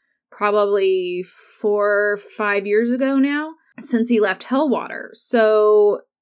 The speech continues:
other than maybe a letter here and there, there really hasn't been any contact. And so Jamie is desperate for news of Willie, and I think John,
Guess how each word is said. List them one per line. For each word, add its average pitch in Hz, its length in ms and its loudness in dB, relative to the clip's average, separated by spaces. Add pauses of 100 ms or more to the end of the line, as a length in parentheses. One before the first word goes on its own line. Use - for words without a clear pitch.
(460)
other 262 260 2
than 240 360 4
maybe 214 340 2
a 202 120 0
letter 220 340 0
here 196 280 -6
and 180 140 -10
there, 175 360 -8
there 208 240 0
really 247 280 2
hasn't 202 420 -6
been 185 180 -8
any 175 240 -12
contact. 208 720 -4 (420)
And 226 160 0
so 214 320 2
Jamie 202 640 0
is 175 320 -12 (580)
desperate 240 480 0
for 214 140 -6
news 190 280 -6
of 175 160 -8
Willie, 185 520 -6 (340)
and 185 640 -4 (560)
I 208 100 4
think 208 360 -6
John, 196 640 -2